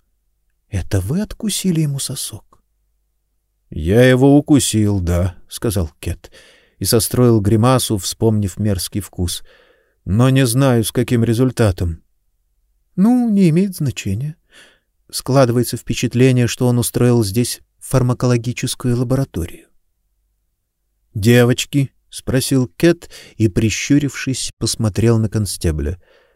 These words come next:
Она покачала головой. «Но это удачное задержание. В мешках полно экстази и метиламфетамина.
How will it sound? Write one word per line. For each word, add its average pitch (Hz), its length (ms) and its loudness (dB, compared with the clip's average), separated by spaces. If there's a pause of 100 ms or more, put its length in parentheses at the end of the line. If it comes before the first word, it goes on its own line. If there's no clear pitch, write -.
(240)
Она 180 260 2
покачала 135 480 -2
головой. 87 680 -2 (680)
«Но 156 360 4
это 143 220 4
удачное 170 560 0
задержание. 107 800 -4 (340)
В 110 120 -4
мешках 123 440 2
полно 120 420 4
экстази 110 520 -2 (240)
и 143 100 2
метиламфетамина. 135 1200 2